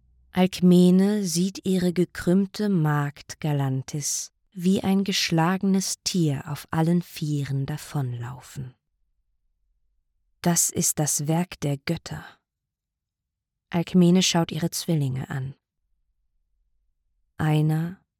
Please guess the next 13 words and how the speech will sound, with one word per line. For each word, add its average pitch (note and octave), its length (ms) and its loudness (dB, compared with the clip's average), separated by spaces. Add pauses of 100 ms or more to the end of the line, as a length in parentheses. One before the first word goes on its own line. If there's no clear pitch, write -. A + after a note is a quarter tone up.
(280)
der D3+ 140 -2
Sohn C#3 240 -2
eines C3+ 260 -4
Sterblichen, E3 800 -4 (920)
der - 160 2
andere, D3 580 -2 (560)
Sohn D3 380 0
eines - 460 -2
Gottes. - 560 -12 (1800)
Und E3 360 0
nicht D#3+ 440 0
irgendeines C3 880 -4
Gottes. - 600 -12